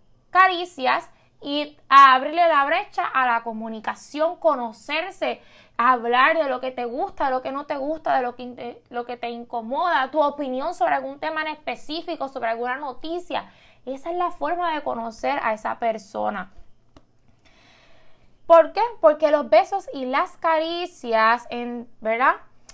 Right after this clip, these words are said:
atrevidas y en exceso y sin límites llevan a la búsqueda de una mayor satisfacción sexual, el coito.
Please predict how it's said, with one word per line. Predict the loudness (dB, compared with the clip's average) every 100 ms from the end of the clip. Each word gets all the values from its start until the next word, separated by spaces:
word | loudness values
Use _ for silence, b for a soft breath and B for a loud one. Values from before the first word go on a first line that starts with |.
| b 0
atrevidas | 2 4 4 2 0 -4 -2
y | -4
en | -6
exceso | -10 -8 -6 -4 -6 -4 -4 -4 -10 -20 -20 -20 -12
y | -8
sin | -6 -2 -2 -2
límites | -6 -8 -8 -4 -2 -4 -6
llevan | -8 0 2 2 0 0
a | 2
la | 2
búsqueda | 2 0 -2 0 0 2
de |
una | 0 -4
mayor | -4 -4 -4
satisfacción | -6 -8 -8 -6 -6 -8 -10 -10
sexual, | -10 -10 -2 2 2 0 -16 b b -8
el | -8 -2
coito. | 0 0 -2 -16